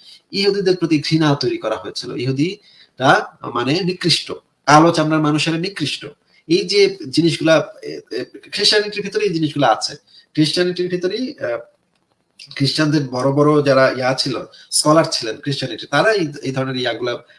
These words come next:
প্রমোট করেছেন। এই যে আবার হিন্দু, হিন্দু, হিন্দুদের ভিতরে এই জিনিসটা আছে। ভারতে দেখা যায় যে গরুর মাংস খেয়েছে দেখে পিটিয়ে মেরে ফেলেছে, জয় শ্রীরাম বলে পিটিয়ে মেরে ফেলছে। তারপরে,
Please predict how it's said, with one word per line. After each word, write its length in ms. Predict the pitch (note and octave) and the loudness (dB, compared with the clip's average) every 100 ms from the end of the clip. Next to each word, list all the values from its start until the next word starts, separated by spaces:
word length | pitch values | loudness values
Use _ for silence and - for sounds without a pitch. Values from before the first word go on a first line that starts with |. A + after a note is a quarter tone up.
| _ | _
প্রমোট 300 | E3+ G3 G3 | 2 4 2
করেছেন। 380 | - - - - - _ - - - _ _ | 0 -6 -6 -10 -16 _ -20 -20 -20 _ _
এই 300 | D#3 F#3 A3 | 4 4 4
যে 360 | G#3+ A3+ A3+ A3 - - | -2 0 0 0 -6 4
আবার 180 | E3+ G#3+ | 6 6
হিন্দু, 260 | F3 G3+ | 2 -4
হিন্দু, 340 | A3+ E3+ G3 G#3+ G3 | -4 -2 -4 -6 -4
হিন্দুদের 340 | D#3+ F#3 G#3 G3+ | -4 -4 -4 -4
ভিতরে 240 | G3+ G#3 | 0 2
এই 60 | F3 | 2
জিনিসটা 340 | C#3+ C3+ A#2 | 2 0 -2
আছে। 260 | A2 - G#2 - - - | -4 -8 -10 -16 -20 -2
ভারতে 500 | D3 E3+ F3 D3+ - - - | 4 6 4 0 -6 -8 0
দেখা 200 | D3 F3 | 2 4
যায় 140 | F3 | 4
যে 120 | F3 | 2
গরুর 240 | D3+ E3 E3+ | 4 4 2
মাংস 180 | E3 E3+ | 0 -2
খেয়েছে 320 | - E3 D#3+ | -4 -4 -4
দেখে 160 | E3 | -6
পিটিয়ে 300 | F3 G3 E3+ | -6 -4 -2
মেরে 220 | C#3 A2+ G#2+ - | 0 -2 -6 -8
ফেলেছে, 300 | A2 A2 B2+ | -10 -8 -4
জয় 200 | D3+ D#3 | 2 2
শ্রীরাম 340 | D3+ D3+ C#3 | 2 0 2
বলে 180 | C#3 C3+ | 0 -2
পিটিয়ে 300 | C#3 F3 D#3 | -4 -4 -4
মেরে 180 | A#2+ A2 | -4 -8
ফেলছে। 320 | G#2 G2 A2 - _ - _ | -8 -14 -16 -20 _ -20 _
তারপরে, 420 | D#3 D#3 E3 D#3+ | 0 0 0 -2